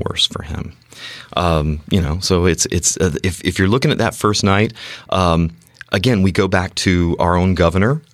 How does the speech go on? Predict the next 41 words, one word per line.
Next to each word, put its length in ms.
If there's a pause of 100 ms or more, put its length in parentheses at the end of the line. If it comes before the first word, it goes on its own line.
uh, 320
uh, 160
Jay 220
Inslee. 360
If, 380
if 240
his 320
mission 540 (360)
was 160
to 80
make 260
sure 240
that 160
climate 400
change 520 (340)
stayed 300
front 200
and 80
center 360 (140)
and 80
to 60
be 80
the 100
goalie 400
for 160
that, 300 (460)
mission 300
accomplished. 720 (380)
If 400 (160)
we're 120
talking 400
about 380
big 200
moments 680 (120)
in 120
the 60
night, 320
getting 220
big 140
applause 420
lines, 380